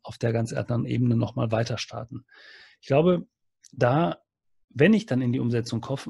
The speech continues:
komme, werden sich viele Türen öffnen, weil ich plötzlich einen ganz anderen Blickwinkel auf viele Dinge bekomme und weil ich Dinge anders sehe, als wenn ich immer nur darum, darüber rede.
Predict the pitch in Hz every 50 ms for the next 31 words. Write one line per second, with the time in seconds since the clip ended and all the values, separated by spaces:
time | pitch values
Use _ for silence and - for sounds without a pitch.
0 | 147 127 - - 135 139 170 190 208 190 135 123 123 127 139 139 131 - - -
1 | 143 139 131 - - 175 170 147 131 131 - 117 - - - - 113 117 113 120
2 | 120 131 147 143 - - _ _ 147 - - 139 143 - 139 117 123 120 120 127
3 | 151 160 - - 135 135 131 131 135 131 131 131 127 120 - _ _ _ - -
4 | - _ - 131 117 127 175 180 - 156 143 135 135 131 143 147 - 139 135 -
5 | - - 156 143 139 131 127 156 175 165 120 113 107 - - 117 113 113 - -
6 | 120 117 117 117 123 123 117 - - - - 113 117 135 147 156 160 143 135 131
7 | 131 131 120 - - 120 120 127 147 165 170 - 147 131 131 131 135 131 127 131
8 | 139 135 131 131 127 123 123 123 123 127 147 156 139 131 120 123 131 127 123 113
9 | 120 123 135 139 117 104 -